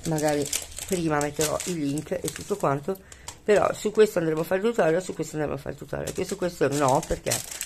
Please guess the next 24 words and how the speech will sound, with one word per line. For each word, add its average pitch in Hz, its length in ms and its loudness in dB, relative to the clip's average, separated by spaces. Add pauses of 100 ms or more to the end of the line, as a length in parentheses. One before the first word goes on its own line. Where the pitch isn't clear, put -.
(260)
c'è 160 120 -2
già 139 200 0
un 131 100 -4
tutorial 123 380 -2
di 139 120 -4
qualcuno. 143 720 -4 (720)
Questi 175 420 8 (160)
sono 156 160 -4
consumabili, 139 680 2 (100)
ok. 165 580 2 (340)
I 233 100 6
manici, 175 480 2
c'è 175 160 -6
già 165 340 2
la 156 140 2
borsa. 156 440 0 (560)
E 330 240 4
non 247 160 6
vi 214 80 4
ho 208 40 4
fatto 202 240 -2
vedere 233 280 4
questi, 160 1040 0
ah, 196 760 -2